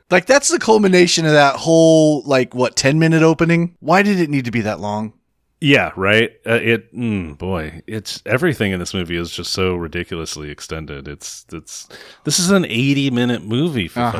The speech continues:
Speaker 2: fuck's sake, and it's a hundred and s-, like, almost two hours long. So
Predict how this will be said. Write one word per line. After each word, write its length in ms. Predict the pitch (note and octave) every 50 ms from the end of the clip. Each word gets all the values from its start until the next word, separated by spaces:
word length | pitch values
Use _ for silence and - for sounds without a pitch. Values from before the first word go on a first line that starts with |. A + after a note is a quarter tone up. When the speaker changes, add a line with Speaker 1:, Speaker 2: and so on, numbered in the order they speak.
| A2 A2+
Speaker 2:
fuck's 80 | A#2 B2
sake, 220 | - D2+ D2+ C#2+
and 100 | F2+ F#2 G2
it's 140 | G2+ - -
a 60 | F#2
hundred 340 | F#2 G2 G2+ G2+ G2+ F#2+ F2+
and 140 | F2 E2
s-, 160 | - - - -
like, 320 | F2+ E2+ E2 E2 D#2 -
almost 280 | - F#2 F#2 E2 - -
two 100 | F#2+ E2+
hours 220 | D#2+ D#2+ D#2 D2+ D#2+
long. 160 | E2 E2 D#2 _ - - - - - - - - - - - - - - - _ _ _ _ _ _ _ -
So 460 | - - C#3 B2+ B2+ B2+ B2+ B2 B2